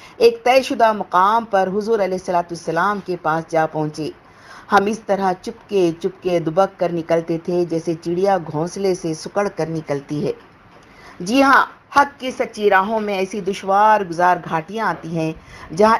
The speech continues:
اخفا سے کام لینا ناگزیر ہو جاتا ہے۔ سورۃ الکہف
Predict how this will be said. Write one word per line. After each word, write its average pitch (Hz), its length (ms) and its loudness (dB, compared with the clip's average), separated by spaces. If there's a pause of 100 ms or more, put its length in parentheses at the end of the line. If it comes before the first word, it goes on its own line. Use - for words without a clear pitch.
اخفا 226 420 0 (100)
سے 233 180 -6
کام 190 280 0
لینا 170 360 -2
ناگزیر 165 640 -2
ہو 165 80 -4
جاتا 147 400 -2
ہے۔ 139 80 -2 (1400)
سورۃ 208 340 2
الکہف 202 520 2